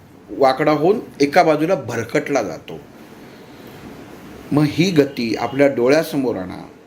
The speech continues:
कृष्णविवराचा अभ्यास करताना, विश्वाच्या निर्मितीचा अभ्यास करताना बघा की सरळ गती होत नाही,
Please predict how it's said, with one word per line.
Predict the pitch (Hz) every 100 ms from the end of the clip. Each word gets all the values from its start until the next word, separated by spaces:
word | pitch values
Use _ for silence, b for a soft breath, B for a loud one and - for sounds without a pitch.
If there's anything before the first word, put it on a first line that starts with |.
| - - - - - - - - -
कृष्णविवराचा | 147 151 - 165 151 139 139 131 131 139 -
अभ्यास | 92 120 151 -
करताना, | 104 92 95 95 110
विश्वाच्या | 123 127 - 160 165 175
निर्मितीचा | 147 131 156 165 147 175
अभ्यास | 135 98 151 220 -
करताना | 185 165 180 180
बघा | 156 156
की | 185 254
सरळ | - - 165 208 240
गती | 208 208 208
होत | 185 160
नाही, | 156 151 196